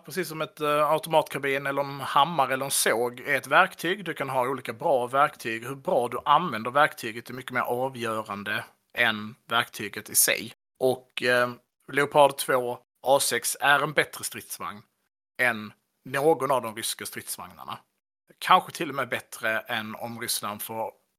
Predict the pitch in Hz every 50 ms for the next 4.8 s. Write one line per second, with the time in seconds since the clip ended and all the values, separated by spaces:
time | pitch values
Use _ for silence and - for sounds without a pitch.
0 | _ - 117 - 123 113 117 113 - - 117 113 117 110 107 98 95 - - 110
1 | 107 - 113 104 104 - - 107 110 104 98 95 98 90 98 113 113 110 110 -
2 | _ - 78 85 - - - 104 - - - - 76 90 110 117 147 - - 151
3 | 131 98 104 - 117 110 101 98 92 92 - - 107 101 - - - - - -
4 | - - - - - - - - - 120 - - - - _